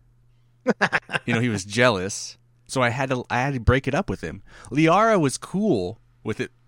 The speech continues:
Speaker 2: perhaps being a, a threesome, but Kaidan was not like that. So I had to, like,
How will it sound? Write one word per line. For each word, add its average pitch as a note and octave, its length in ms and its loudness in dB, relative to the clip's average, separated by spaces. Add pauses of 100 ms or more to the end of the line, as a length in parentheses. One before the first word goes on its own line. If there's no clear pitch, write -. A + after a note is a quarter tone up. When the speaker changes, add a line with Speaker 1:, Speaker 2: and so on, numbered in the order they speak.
(280)
Speaker 2:
perhaps C3+ 400 0
being A2+ 240 -2
a, F#2+ 100 -8 (260)
a G#2 60 -8
threesome, G3+ 580 -4 (380)
but G#2+ 120 -8
Kaidan A2+ 720 -4
was G#2 200 -6
not G2 200 -4
like F#2 220 -8
that. - 320 -18 (440)
So B2+ 140 -2
I A#2 60 2
had C#3 160 -2
to, C3 80 -4
like, A2+ 240 -6